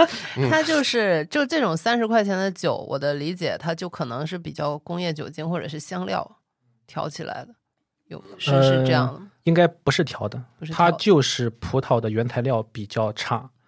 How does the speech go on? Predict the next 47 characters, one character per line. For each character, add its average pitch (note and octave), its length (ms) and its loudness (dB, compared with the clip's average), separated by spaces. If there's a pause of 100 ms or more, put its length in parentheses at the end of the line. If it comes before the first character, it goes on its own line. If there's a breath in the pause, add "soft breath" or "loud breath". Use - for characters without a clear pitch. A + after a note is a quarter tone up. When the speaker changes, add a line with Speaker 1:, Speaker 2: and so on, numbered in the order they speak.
(160 soft breath)
Speaker 2:
嗯。 E3+ 120 -6
Speaker 3:
它 D#3 80 4
没 C#3+ 180 6
有 E3 160 8
经 D3 240 2
过， B2 160 -4 (300 soft breath)
葡 E3 80 4
萄 A#3 100 6
的 D#3+ 60 10
原 C3+ 100 6
材 D3+ 140 4
料， D#3+ 140 8
比 - 360 -4
方 C#3 60 4
说 F3+ 40 2
你 F#3+ 80 4
有 D#3 80 6
一 B2 60 4
块 D3 160 4
地 D3 300 -2 (300)
是 - 120 -2
传 B2+ 220 2
给 D3 100 2
你 A#2+ 140 0
的， A2+ 120 -12
对 A2+ 120 -4
吧？ G2+ 220 -6
Speaker 2:
嗯。 E3 260 -4
Speaker 3:
你， B2 220 2
Speaker 1:
嗯。 A#2+ 80 -4 (580)
Speaker 3:
你 D3 100 2
如 D3+ 160 4
果 - 140 8
没 B2+ 140 6
有 F3 100 8
人 A2+ 180 4
工 D#3+ 160 4
去 - 140 -2
管 G#2+ 200 0
理， A2 120 -2
你 G2 60 -6
就 D#3+ 100 2
让 D#3+ 100 0 (120)
它 D3 160 4
自 D3+ 120 -6
己 D3 80 -2
长， C3 180 -2